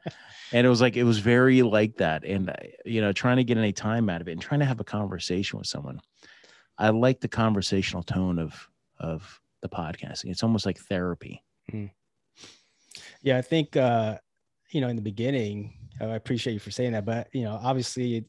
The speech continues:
Speaker 2: I, f-, I felt the same thing in the beginning, like, uh, like, who am I to talk to these people? And, and, like, what gives me the right to kinda just, you know, share their story or hear their story, right?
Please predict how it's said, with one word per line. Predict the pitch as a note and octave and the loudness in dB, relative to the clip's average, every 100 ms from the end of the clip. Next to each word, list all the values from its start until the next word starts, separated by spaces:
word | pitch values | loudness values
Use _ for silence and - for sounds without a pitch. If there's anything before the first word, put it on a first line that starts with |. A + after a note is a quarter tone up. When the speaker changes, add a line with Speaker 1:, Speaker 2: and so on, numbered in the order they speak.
| - | -12
Speaker 2:
I, | |
f-, | A#2 - | -12 -6
I | B2+ | -2
felt | - A2 | 0 -2
the | |
same | - A#2+ A2 | -2 -2 -2
thing | C#3 A2 | -4 -4
in | G2+ | -6
the | |
beginning, | G2 A2+ A#2+ G2+ G2 | -6 -4 -6 -6 -10
like, | G2 - _ _ _ _ _ _ C#3+ | -12 -14 _ _ _ _ _ _ -16
uh, | A2 | -12
like, | G#2 G2+ _ - - | -10 -12 _ -16 -4
who | C3+ | -2
am | A#2 | -2
I | B2 A#2 | -2 -4
to | G#2+ | -4
talk | - A2+ - | -8 -10 -8
to | |
these | G#2+ G2+ | -8 -8
people? | - A#2 - A2+ A2+ A2 G#2 | -6 -6 -2 0 0 0 -4
And, | G2+ G2 - - - - - | -6 -10 -20 -20 -20 -16 -8
and, | G#2 G#2 G#2 | -6 -4 -6
like, | G2+ G#2 A#2+ | -6 -6 -4
what | A2+ | -4
gives | A#2 G#2+ | -4 -4
me | A2 | -4
the | G2+ G2 | -4 -2
right | G#2+ A2 G#2 | 0 -2 -4
to | - | -12
kinda | A2+ G#2+ | -10 -10
just, | G2 G2+ - - B2+ | -10 -12 -12 -14 -14
you | G#2 | -12
know, | |
share | F#2+ - G#2+ | -12 -8 -6
their | G2+ | -6
story | F#2+ - G#2 G#2 G2 | -8 -8 -6 -4 -4
or | F#2 | -6
hear | A#2 A2 | -4 -4
their | G2 | -4
story, | G2 - A2+ A2 G2 | -8 -6 -4 -2 -4
right? | F#2+ G#2 A2+ | -4 -4 -6